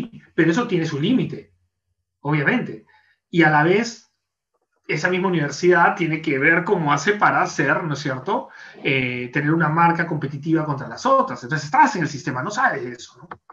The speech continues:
No creo tampoco que se trate de salirse, porque ¿a dónde te vas a ir, no? Creo que más bien, eh, el asunto pasa por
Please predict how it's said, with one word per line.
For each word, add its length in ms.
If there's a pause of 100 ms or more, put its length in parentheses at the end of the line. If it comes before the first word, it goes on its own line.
(1400)
No 160
creo 200
tampoco 400
que 60
se 120
trate 280
de 120
salirse, 580
porque 220
¿a 40
dónde 200
te 60
vas 140
a 140
ir, 220 (160)
no? 320 (960)
Creo 240
que 100
más 180
bien, 380 (440)
eh, 600 (880)
el 160
asunto 340
pasa 360
por 400